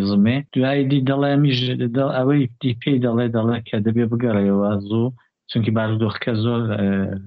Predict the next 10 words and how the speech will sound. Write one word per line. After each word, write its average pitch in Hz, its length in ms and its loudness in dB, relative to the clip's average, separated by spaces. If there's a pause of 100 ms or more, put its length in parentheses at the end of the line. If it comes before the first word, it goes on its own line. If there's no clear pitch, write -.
(160)
مەترسیدارە. 104 1000 0 (380)
لانی 117 320 0
کەمە 127 240 0
تو - 80 -6
خۆت 107 280 -2
دەرباز 92 480 0
کە، 90 180 -6
چونکی 107 420 0
من 110 160 4
گەڕاوم، 113 540 0